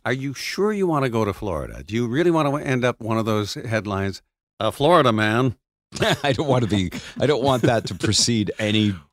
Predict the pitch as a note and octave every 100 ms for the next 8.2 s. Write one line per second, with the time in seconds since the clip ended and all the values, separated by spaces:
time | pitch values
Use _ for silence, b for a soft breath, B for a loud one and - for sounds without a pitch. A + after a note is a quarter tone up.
0 | - - G#2 G2 F#2+ E2+ F#2 - F2+ D#2+
1 | D#2+ F2+ G#2+ A#2+ - D3 C3+ B2+ A#2+ B2
2 | C3+ C#3+ C#3+ C3 A#2+ C#3 D#3 G#3+ - B2
3 | B2 C3+ A2+ G#2 - G2 F#2+ - C3+ -
4 | A2+ G#2+ G#2+ A#2 B2 B2 A#2+ - D#2 C#2
5 | C2+ C#2 F2 - - F#2 F#2+ F2 G2+ G2+
6 | F2 D2+ D2+ E2 F#2 - F#2+ E2 E2 -
7 | - G#2 F#2+ - - A2+ B2 - A#2 G#2
8 | G2+